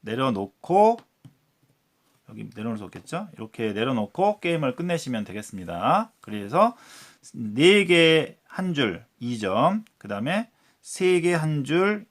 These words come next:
일 점, 이런 식으로 계산해서, 어, 점수를 모두 합산하시면 되겠습니다. 여기는 여기 한 줄 일 점, 여기 이 점, 삼 점, 여기 한 줄 이렇게 되겠네요. 그럼 사 점 되겠네요.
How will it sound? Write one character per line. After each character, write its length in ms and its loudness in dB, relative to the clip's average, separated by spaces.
일 300 -2
점, 340 -4
이런 260 -4
식으로 260 -8
계산해서, 800 -4
어, 200 -14
점수를 300 -12
모두 200 -12
합산하시면 540 -4
되겠습니다. 460 -6
여기는 360 -2
여기 220 -6
한 300 -2
줄 300 -2
일 260 -4
점, 360 -2
여기 420 -6
이 200 -10
점, 180 -4
삼 240 -4
점, 340 2
여기 500 -8
한 240 -10
줄 420 -10
이렇게 200 -18
되겠네요. 640 -8
그럼 100 -14
사 320 -6
점 220 -4
되겠네요. 680 -10